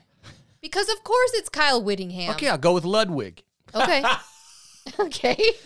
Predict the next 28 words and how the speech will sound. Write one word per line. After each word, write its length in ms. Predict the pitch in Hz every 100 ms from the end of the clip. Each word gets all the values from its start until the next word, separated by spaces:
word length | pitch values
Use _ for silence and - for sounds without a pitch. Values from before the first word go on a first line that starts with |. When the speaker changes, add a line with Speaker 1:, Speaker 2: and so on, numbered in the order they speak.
| _ -
Speaker 3:
The 180 | 311 240
offensive 360 | 254 247 269 302
coordinator. 680 | 214 214 233 - - 427 196 427 - - -
<laughs> 440 | 320 - - -
That's 140 | - -
on, 160 | 131 104 -
okay. 360 | 127 143 - 196
Speaker 2:
No, 220 | 220 180
and 140 | 214 202
I'll 140 | 196
say 260 | 170 - 190
why. 540 | 165 175 151 113 107 _ _ -
It's 180 | 147 -
for 160 | 170
the 160 | 151 139
reasons 380 | 143 160 160 151
I 80 |
said 300 | 143 - 139 -
earlier, 600 | 156 160 147 131 113 101
the, 340 | 101 127 131 -
uh, 100 | 117 110 _ _ _ _ _ _ _ _ -
the 160 | 131
adaptation 1000 | - 139 139 135 127 - 131 135 156 151 156 _ _ _ _ _ _ _ _ -
that 100 | 139
he 100 | 135
had 200 | 135 139
to 80 | 120
do 480 | 104 131 135 143